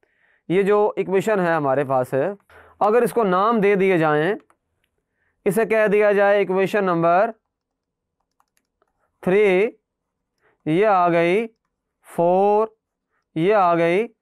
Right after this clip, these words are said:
फ़ाइव, तो मैं ऐसा करूंगा कि मैं सिर्फ सी की वैल्यू पुट कर दूंगा, ए की वैल्यू आ जाएगी। तो थ्री implies यहाँ वन is equal to a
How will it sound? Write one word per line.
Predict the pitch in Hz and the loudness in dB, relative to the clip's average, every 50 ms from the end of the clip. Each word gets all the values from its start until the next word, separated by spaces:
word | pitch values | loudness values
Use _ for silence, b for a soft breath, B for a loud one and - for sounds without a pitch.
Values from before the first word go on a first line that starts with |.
| _ _ - | _ _ -4
फ़ाइव, | - 196 180 151 117 - _ b b b b b b b _ - | -2 0 0 -2 -4 -6 _ b b b b b b b _ -4
तो | 220 220 | -2 -2
मैं | 214 240 247 | 0 -2 -2
ऐसा | 233 220 262 | 0 0 0
करूंगा | 226 220 196 196 190 185 175 175 196 233 247 240 b b b _ | 0 0 0 0 0 0 2 2 2 0 -2 -4 b b b _
कि | 226 220 | -4 -2
मैं | 214 240 247 | -2 -2 -2
सिर्फ | - 254 254 262 185 | 0 0 -2 -2 -2
सी | - - 208 220 240 | -4 -4 -4 -4 -2
की | 226 262 | -2 -2
वैल्यू | 220 202 190 202 240 | 0 0 0 0 0
पुट | 214 254 254 240 | 0 -2 0 0
कर | 262 254 233 | 0 -2 -2
दूंगा, | 240 247 247 247 247 | -2 -2 0 0 2
ए | 247 240 247 254 | 2 2 2 2
की | 220 233 | 0 -2
वैल्यू | 190 175 156 151 151 143 | -2 -2 -2 -2 -2 -4
आ | 131 123 117 | -4 -4 -6
जाएगी। | 113 113 104 90 76 67 65 55 - _ _ _ _ _ _ _ _ _ _ _ _ _ _ _ _ _ - | -8 -12 -14 -14 -16 -20 -20 -20 -20 _ _ _ _ _ _ _ _ _ _ _ _ _ _ _ _ _ -6
तो | 185 190 | -4 -4
थ्री | 185 _ - 196 202 226 240 247 - 214 | -6 _ -6 -4 -2 -2 -2 -2 -2 -2
implies | 196 185 180 170 180 175 180 185 185 170 143 117 - - _ _ _ _ _ _ _ _ _ _ _ _ _ _ _ _ _ _ _ _ _ _ _ _ _ _ _ _ _ _ _ _ _ _ _ _ _ _ _ _ _ _ _ _ _ _ _ _ b b b b b b b b - | -4 -2 -2 -2 0 0 0 0 0 0 -2 -6 -8 -14 _ _ _ _ _ _ _ _ _ _ _ _ _ _ _ _ _ _ _ _ _ _ _ _ _ _ _ _ _ _ _ _ _ _ _ _ _ _ _ _ _ _ _ _ _ _ _ _ b b b b b b b b -4
यहाँ | - 165 165 170 180 208 220 220 - - - 160 | -2 0 0 0 0 0 0 -2 -4 -6 -8 -8
वन | 143 139 170 202 226 233 - - | -4 -2 -2 -2 -2 -2 -2 -2
is | 202 185 175 | -2 0 0
equal | 196 202 - 185 196 208 208 170 | -2 -2 -2 -2 -2 -2 -2 -2
to | 170 160 160 175 208 247 240 _ _ _ _ _ _ _ _ - - _ _ - | -2 0 0 0 0 -2 -4 _ _ _ _ _ _ _ _ -20 -20 _ _ -2
a | 190 190 196 208 214 220 220 233 240 240 | 0 2 2 2 2 2 2 0 0 -2